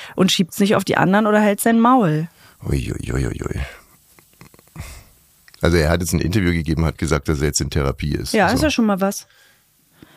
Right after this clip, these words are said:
Speaker 1: Die meisten Alkoholiker, die ich kenne, sind
Speaker 2: Was
Speaker 1: nicht
Speaker 2: soll
Speaker 1: in
Speaker 2: er denn
Speaker 1: Therapie.
Speaker 2: sonst sagen? Soll er sagen, äh, „Ich gebe jetzt mal ein Interview“, und dann tritt er da an und sagt, „Ja, so, also, was ich euch sagen wollte, ich sag weiter, wem kann ich als nächstes auf die Schnauze hauen?“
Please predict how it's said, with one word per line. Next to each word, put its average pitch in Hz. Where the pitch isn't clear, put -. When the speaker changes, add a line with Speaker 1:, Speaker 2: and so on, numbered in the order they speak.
Speaker 1:
Die 214
meisten 214
Alkoholiker, 220
die 202
ich 196
kenne, 233
sind 226
Speaker 2:
Was 254
Speaker 1:
nicht 269
Speaker 2:
soll 165
Speaker 1:
in 170
Speaker 2:
er 180
denn 175
Speaker 1:
Therapie. 127
Speaker 2:
sonst 208
sagen? 117
Soll 127
er 123
sagen, 131
äh, 117
„Ich 117
gebe 160
jetzt 151
mal 147
ein 127
Interview“, 165
und 117
dann 123
tritt 139
er 139
da 110
an 120
und 151
sagt, 107
„Ja, 110
so, 107
also, 104
was 98
ich 104
euch 98
sagen 101
wollte, 127
ich 104
sag 101
weiter, 107
wem 104
kann 107
ich 104
als 95
nächstes 107
auf 95
die 90
Schnauze 87
hauen?“ 76